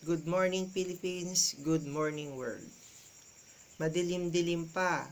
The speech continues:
pero mainit-init ang ating balita ngayon. Ito ay tungkol dito sa ating Vice Presidente at dating Presidenteng Rodrigo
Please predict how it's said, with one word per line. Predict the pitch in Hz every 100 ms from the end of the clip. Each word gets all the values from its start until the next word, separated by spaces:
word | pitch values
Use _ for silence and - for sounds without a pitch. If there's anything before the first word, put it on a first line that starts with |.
| - -
pero | 143 147 147 143 139 - - - - -
mainit-init | 151 - 165 175 165 - 165 160 160 147
ang | 143 139
ating | - 147 139
balita | 135 135 135 - 131 120
ngayon. | 127 135 120 139 - - - - - - -
Ito | 165 165 175 160
ay | 165 165 160 - -
tungkol | 156 147 147 - 165 170 170 175 - - - - - - - -
dito | 165 160
sa | - 147 143
ating | 139 147 143 135
Vice | 175 - 190
Presidente | 170 170 170 151 156 151 151 147 143
at | 151 - 139
dating | 135 139 135 139 135 135 139
Presidenteng | 139 139 139 139 135 135 139 131 131 127
Rodrigo | 131 123 - 151 147 127 110